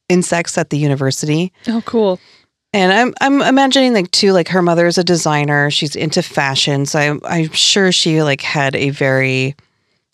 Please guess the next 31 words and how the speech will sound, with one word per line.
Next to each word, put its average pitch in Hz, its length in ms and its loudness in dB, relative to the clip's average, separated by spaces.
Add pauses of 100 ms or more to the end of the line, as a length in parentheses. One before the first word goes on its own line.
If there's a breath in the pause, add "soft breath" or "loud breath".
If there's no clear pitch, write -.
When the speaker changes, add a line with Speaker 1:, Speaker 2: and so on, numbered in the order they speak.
(180)
Speaker 1:
artistic 156 680 -2 (1080)
home. 147 520 -6 (200)
Speaker 2:
Yeah. 185 420 -2 (600 loud breath)
I 202 120 0
would, 240 120 0
I 202 120 0
would 208 120 0
imagine. 165 540 -4 (160)
Yeah, 170 320 -4
if 175 120 -4
her 208 120 -4
mom 185 300 -2
is 180 240 -6
creative. 175 600 -4 (440 loud breath)
So 269 200 0
her 269 120 2
parents 302 420 -6
are 285 60 0
not 240 240 -2
together. 165 680 -4
Speaker 1:
No. 156 200 -2 (760)
Speaker 2:
Okay. 185 340 -10 (1080)
I 214 100 -6
wonder 254 220 -2
what 269 160 -4
that 220 200 -4
was 196 140 -8
like 165 240 -8
at 151 120 -12
that 156 200 -8
point. - 460 -12